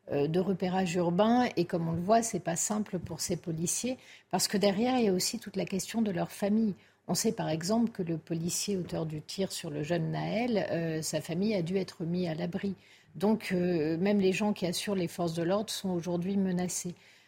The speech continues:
Euh, le gouvernement n'a pas le choix, c'est-à-dire s'il ne reprend pas le contrôle de la situation, on se demande bien, euh, ce qui nous attend derrière. Donc de toute façon, le contrôle de la situation, à mon avis, sera repris en main.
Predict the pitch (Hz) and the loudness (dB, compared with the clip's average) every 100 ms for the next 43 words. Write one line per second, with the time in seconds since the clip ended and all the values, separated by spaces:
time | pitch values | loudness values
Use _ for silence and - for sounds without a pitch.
0 | _ - 190 160 175 196 202 185 180 185 | _ 0 2 2 2 4 6 6 4 4
1 | 190 185 208 220 180 156 170 - - 226 | 4 4 2 2 0 0 -2 -2 -6 -6
2 | 214 160 151 151 175 - 160 156 - 165 | -6 -6 -4 -2 -2 -2 -2 -4 -2 -6
3 | 147 185 156 - 170 - 196 175 147 139 | -4 -6 -6 -8 -8 -4 -2 -2 -4 -6
4 | 151 - - 151 147 - 208 247 - - | -6 -8 -8 -6 -6 -6 -6 -8 -10 -20
5 | _ _ - - 170 156 147 147 151 165 | _ _ -4 -2 -2 -2 -4 -4 -4 -2
6 | 214 214 180 151 151 156 160 - 175 170 | 0 0 0 0 -2 -2 -4 -4 -4 -2
7 | 170 170 175 190 196 226 208 160 180 160 | -4 -2 -2 0 2 2 2 0 -2 -2
8 | 190 190 190 202 202 - 208 202 156 185 | -2 -2 -2 0 0 0 0 0 2 0
9 | 190 190 - 190 165 151 160 - - 151 | 0 -2 -2 -2 0 -2 -2 -4 -2 -2
10 | - 190 165 - - - 175 175 175 180 | -2 -2 4 6 6 2 2 2 2 0
11 | - 160 156 143 127 139 156 - 160 151 | 0 -2 0 0 2 0 -2 0 0 0
12 | 160 220 | 2 0